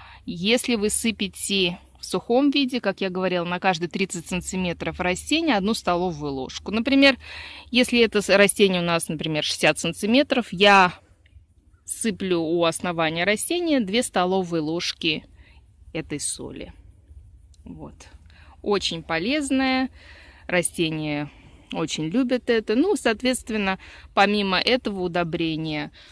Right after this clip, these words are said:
м, подкармливайте ещё и другими. Какие-то органические удобрения покупайте, минеральные. Вот. Можно обычный навоз.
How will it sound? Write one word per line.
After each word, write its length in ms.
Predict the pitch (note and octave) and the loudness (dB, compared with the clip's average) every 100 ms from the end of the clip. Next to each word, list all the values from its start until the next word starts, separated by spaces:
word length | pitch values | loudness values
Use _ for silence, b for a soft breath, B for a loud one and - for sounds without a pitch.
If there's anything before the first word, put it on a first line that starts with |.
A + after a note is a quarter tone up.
| b b b - | b b b -20
м, 300 | - - - - - | -18 -18 -18 -20 -2
подкармливайте 880 | F#3 F3+ G#3 G#3 G3+ F3 E3 D3+ - | -2 2 4 4 4 0 -2 -4 -4
ещё 440 | D3+ - F3 E3+ E3 - | -2 0 0 -2 -6 -8
и 80 | E3+ | -6
другими. 500 | D#3 D#3+ C#3 D3 D3+ | -4 -4 -4 -6 -6
Какие-то 460 | D3 - D#3 D#3 | -8 -8 -8 -8
органические 760 | D#3 D3+ D3 D3 - - - D3 | -8 -8 -8 -8 -8 -8 -8 -8
удобрения 480 | D#3 F3 C#4 C#4+ B3+ | -6 -4 0 2 2
покупайте, 920 | B3+ A#3 G#3+ G#3+ G#3 G3+ - G3+ G3 b b b b | -2 -6 -4 0 0 -2 -4 -4 -4 b b b b
минеральные. 840 | G3+ G3 F#3+ F#3+ F#3 F#3 F3+ F3+ b b _ _ _ _ _ _ - - - | -8 -6 -4 -4 -4 -4 -6 -8 b b _ _ _ _ _ _ -20 -18 -14
Вот. 320 | E3 D3 D3 | -12 -12 -6
Можно 600 | F3+ F3+ D#3+ D3+ C#3 D3 - _ _ _ _ _ _ _ _ - - | -4 -4 -4 -6 -6 -8 -14 _ _ _ _ _ _ _ _ -20 -10
обычный 440 | D#3+ D#3 - - | -8 -6 -8 -8
навоз. 720 | F3 F#3+ G#3+ D4+ D4 - - | -2 -2 0 4 4 2 -10